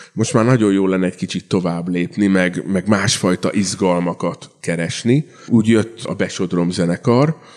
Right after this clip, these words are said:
elsőként, ahol, ahol balkáni cigányzenét játszottunk.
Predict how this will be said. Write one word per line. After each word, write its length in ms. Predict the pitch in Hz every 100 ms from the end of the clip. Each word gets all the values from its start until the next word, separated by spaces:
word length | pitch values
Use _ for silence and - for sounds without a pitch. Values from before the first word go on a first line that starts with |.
| - _ -
elsőként, 880 | 92 85 - 110 107 131 135 127
ahol, 520 | 104 98 104 98 101 -
ahol 240 | 98 104
balkáni 480 | 98 85 - 87 87
cigányzenét 680 | - 85 82 92 82 85 -
játszottunk. 720 | 80 80 - 80 - 87 80